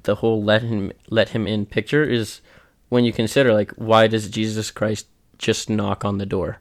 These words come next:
Why doesn't he just walk in? If he's, like, all powerful, why doesn't he just walk in?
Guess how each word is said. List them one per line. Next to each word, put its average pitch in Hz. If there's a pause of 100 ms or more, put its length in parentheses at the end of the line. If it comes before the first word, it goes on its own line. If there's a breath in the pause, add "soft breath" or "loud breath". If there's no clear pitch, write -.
Why 110
doesn't 110
he 107
just 101
walk 98
in? 101 (160)
If 110
he's, 104
like, 104
all 101
powerful, 101
why 101
doesn't 107
he 98
just 104
walk 101
in? 117